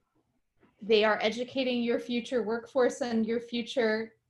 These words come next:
you know, fellow citizens and fellow voters. So, um, it's, the school boards are really important.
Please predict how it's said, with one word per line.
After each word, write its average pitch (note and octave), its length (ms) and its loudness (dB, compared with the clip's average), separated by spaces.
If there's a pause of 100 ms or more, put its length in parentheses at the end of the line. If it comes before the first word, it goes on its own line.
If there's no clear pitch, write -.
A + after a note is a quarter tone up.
(160)
you A#3 140 0
know, G#3 400 -2 (640)
fellow A3+ 320 6
citizens A3+ 640 0
and G#3+ 180 -2
fellow G#3+ 260 2
voters. G3+ 600 -2
So, F3+ 800 -2 (100)
um, G#3 640 -8 (440)
it's, G#3 220 -8 (540)
the A#3+ 80 -6
school B3+ 320 -4
boards A#3+ 280 4
are A3 60 0
really G3 240 -2
important. G3 500 -10